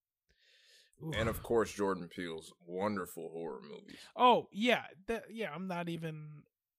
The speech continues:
Speaker 1: I'm not even, I'm, I'm in the two together. Let's just,
Speaker 2: Mm.
Speaker 1: let's only, yeah, Key and Peele. I didn't, I wasn't a fan of Mad T V, but that's, that's me. That's fine. But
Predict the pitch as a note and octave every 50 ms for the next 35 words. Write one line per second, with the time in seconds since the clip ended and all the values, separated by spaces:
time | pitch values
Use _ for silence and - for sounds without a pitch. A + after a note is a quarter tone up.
0 | _ _ _ _ _ _ _ F3+ F#3+ G3+ G3 G3 F3+ E3+ E3+ E3 E3 - E3 F#3+
1 | A3 A3 G#3+ F#3+ - F3 G3+ G#3 G#3 G3+ G3 F#3+ F#3 F3 E3 - - G#3 F#3+ F3
2 | E3 D#3 E3+ E3 E3+ E3+ F#3+ F#3 F#3 F3 - _ _ D#3+ D#3 D#3 - - - -
3 | - E3 - - F3+ E3+ - - _ _ _ _ - E3 E3 - - - F3+ F3+
4 | F#3+ F#3+ F#3+ F#3+ F#3 F#3 F#3 E3 - _ F3 G3 G3 D#3+ - - F3 E3+ E3+ -
5 | D3+ C3 - - - D3 F#3 G#3 A3+ G#3+ G#3 F3+ E3 F#3 G3 G#3 G#3+ A3 G#3+ G#3
6 | - G#3+ G3+ G3 G3+ F#3+ F#3 F#3 F#3+ - - F#3 E3+ E3+ F3 F3 F3 E3+ E3 D#3+
7 | D#3 C#3+ C#3 D3 - _ _ _ _ _ _ _ _ _ _ _ _ _ _ _
8 | _ _ _ - D#3+ D3+ D3 - - - - - D#3 D3+ D3 - - D#3+ D3 C#3+
9 | C#3+ C#3+ C#3 - - E3 D3 - - - C#3+ D3 D3 D#3 D3+ - _ _ _ _
10 | _ _ E3+ D3 C3+ C3